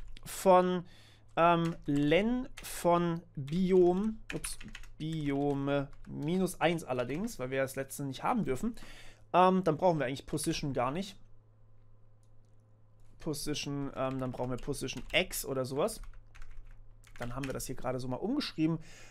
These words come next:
Okay. Und zwar machen wir dann, ähm, ich nenne das Ding jetzt hier mal Position Y, damit wir es einigermaßen klar haben.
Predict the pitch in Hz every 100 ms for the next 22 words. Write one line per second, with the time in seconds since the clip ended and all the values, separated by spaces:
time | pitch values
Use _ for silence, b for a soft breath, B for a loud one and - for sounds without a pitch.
0 | B 208 214 151 - b b b - -
1 | - - 196 196 196 226 254 277 196 202
2 | 202 185 175 180 180 160 160 160 151 -
3 | - - 160 143 127 143 135 - 135 135
4 | 131 - 160 151 170 165 - 151 147 -
5 | - 202 214 - 127 147 170 147 - 139
6 | - 151 165 147 143 139 147 - 139 180
7 | 269